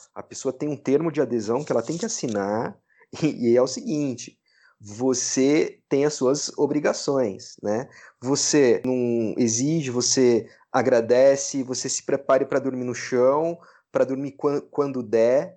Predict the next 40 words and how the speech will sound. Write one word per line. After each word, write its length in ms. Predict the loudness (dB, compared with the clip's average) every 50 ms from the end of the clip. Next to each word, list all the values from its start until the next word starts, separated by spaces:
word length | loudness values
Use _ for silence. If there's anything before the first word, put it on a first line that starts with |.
| _ _ _ _ -8
né? 220 | -4 -4 -4 -4
Condições 1000 | -4 -4 -2 -2 -2 -2 -2 -2 0 2 2 2 2 2 0 -2 -4 -6 -8 -10 -10
de 240 | -14 -16 -12 -12 -8
conforto, 880 | -4 -2 -4 -4 -2 -2 0 2 4 4 2 0 -2 -6 -6 -6 -8 -10 _ -16
zero. 640 | -8 -2 2 4 6 6 6 6 4 4 0 -4 -8 _ _ -12
Enfim, 460 | -12 -8 -4 -2 -2 -2 -2 -2 -2
é 80 | 0
isso. 320 | 0 2 2 0 0 0 -2
A 40 | -4
pessoa 260 | -4 -2 -2 -2 0
tem 160 | 0 0 -2
que 80 | 0 0
tá 100 | 0 0
disposta 760 | 0 -2 -10 -4 0 2 4 4 2 2 -2 -8 -8 -10 -10 -10 _ _ _ _ -6
a 100 | -4 -4
encarar, 380 | -2 0 2 2 4 4 2
principalmente 920 | 0 0 -2 -2 -2 0 -2 -4 -8 -10 -8 -6 -4 -4 -2 -4 -6 -8 -10
porque 220 | -12 -6 -2 -2
a 40 | -2
gente 160 | -2 -2 -2
faz 220 | 0 0 0 0 0
em 40 |
áreas 360 | 0 0 0 -2 -4 -6 -12 -16
remotas. 760 | -10 -6 -4 0 2 4 4 4 4 2 0 -6 -18 -18 -18 -18
Então, 240 | -18 -12 -8 -6 -6
assim, 280 | -4 -4 -6 -6 -8 -12 -18 -20 -20 -20 -14
você 160 | -6 -2 0 2
vai 160 | 4 6 6
lá 120 | 6 4
atender 360 | 2 0 -2 -4 -2 -2 -2
no 120 | -2 -4 -4
Piauí, 500 | -2 -2 0 0 0 -2 -4 -4 -4 -6
num-, 300 | -6 -8 -10 -10 -10 -10
numa 180 | -8 -8 -8
região 380 | -8 -8 -8 -8 -6 -6 -8 -8
que, 280 | -10 -10 -10 -8 -10 -10
que 160 | -10 -10 -6
não 220 | -4 -2 -2 -2 -2
tem 220 | -4 -4 -2 0
água. 580 | 0 2 2 2 0 0 -2 -6 -8 -8 -12